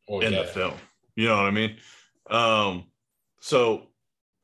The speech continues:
Speaker 2: apparently that, like, that's one of the sticking points. Another one was how long the film was and how quickly they spanned, like, thirty years of Elvis's life.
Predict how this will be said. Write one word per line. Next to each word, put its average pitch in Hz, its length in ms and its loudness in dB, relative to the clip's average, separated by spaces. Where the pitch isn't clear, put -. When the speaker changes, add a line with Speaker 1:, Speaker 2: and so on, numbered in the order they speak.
Speaker 2:
apparently 151 400 0
that, 117 280 -4
like, 117 180 -6
that's 147 240 -2
one 127 140 -6
of 110 80 -8
the 98 280 -4
sticking 127 520 -8
points. 143 360 -4
Another 131 340 0
one 123 160 0
was 113 260 0
how 107 160 -2
long 107 320 -6
the 101 160 -6
film 117 280 -4
was 123 520 -2
and 104 580 -4
how 104 260 -4
quickly 110 800 -6
they 104 120 2
spanned, 113 540 -2
like, - 120 -2
thirty 143 380 2
years 101 500 -4
of 98 180 -4
Elvis's 95 420 -2
life. 85 360 -8